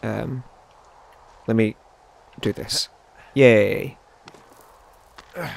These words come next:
Right. Onwards. And downwards.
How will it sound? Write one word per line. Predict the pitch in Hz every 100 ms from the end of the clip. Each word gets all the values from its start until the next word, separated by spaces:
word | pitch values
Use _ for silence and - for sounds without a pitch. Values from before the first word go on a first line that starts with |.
| - - -
Right. | 202 127 - - - - - - - - - -
Onwards. | 170 175 147 117 - - - - - - - - - - - - 120 - - -
And | 123 120
downwards. | 117 139 123 117 - -